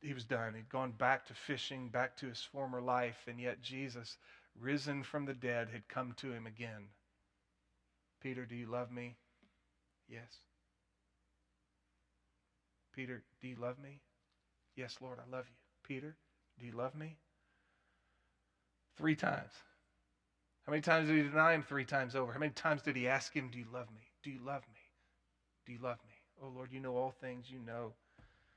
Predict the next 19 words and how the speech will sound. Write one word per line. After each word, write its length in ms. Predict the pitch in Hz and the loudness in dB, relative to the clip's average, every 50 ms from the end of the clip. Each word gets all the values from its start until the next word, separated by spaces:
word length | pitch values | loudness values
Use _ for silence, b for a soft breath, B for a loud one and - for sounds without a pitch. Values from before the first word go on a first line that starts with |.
| b b b b b b b b _ _ - | b b b b b b b b _ _ -8
that 80 | 135 | -6
I 80 | 135 135 | -6 -4
love 280 | 139 151 165 156 135 | 0 2 2 2 0
you. 80 | 127 113 - - - _ _ _ _ _ _ _ _ _ _ _ _ _ _ _ _ _ _ _ _ _ _ _ _ _ _ _ _ _ _ _ _ _ _ _ _ _ _ _ _ _ - | -4 -12 -16 -20 -20 _ _ _ _ _ _ _ _ _ _ _ _ _ _ _ _ _ _ _ _ _ _ _ _ _ _ _ _ _ _ _ _ _ _ _ _ _ _ _ _ _ -20
Feed 380 | - - - 160 151 151 147 | -20 -6 2 6 6 6 6
my 180 | 139 127 127 - | 4 0 -6 -4
sheep." 400 | - - - - 120 113 - _ _ _ _ _ _ - | -4 -4 -4 -6 -8 -10 -16 _ _ _ _ _ _ -6
"Tend 320 | - - 170 160 160 147 139 | -2 0 2 2 0 0 -2
my 160 | 139 135 131 | -4 -4 -4
lambs, 480 | 127 123 120 113 104 98 - - - - - - - | -4 -4 -6 -6 -8 -12 -16 -16 -16 -14 -14 -4 0
feed 240 | 190 180 165 156 151 | 2 2 2 2 -2
my 160 | 127 - - | -6 -12 -12
sheep." 240 | - - - - - b b b b b b b b b b | -12 -12 -12 -12 -14 b b b b b b b b b b
You're 140 | 135 123 | -8 -8
back 380 | 104 107 - 160 165 196 196 - | -8 6 12 12 12 12 12 12
in 100 | 220 196 | 12 12
the 60 | 190 | 12
game, 380 | 160 147 156 131 131 120 - - | 10 8 6 4 4 0 -6 -8
Peter. 320 | - - 110 104 104 98 | -12 -12 -10 -10 -12 -14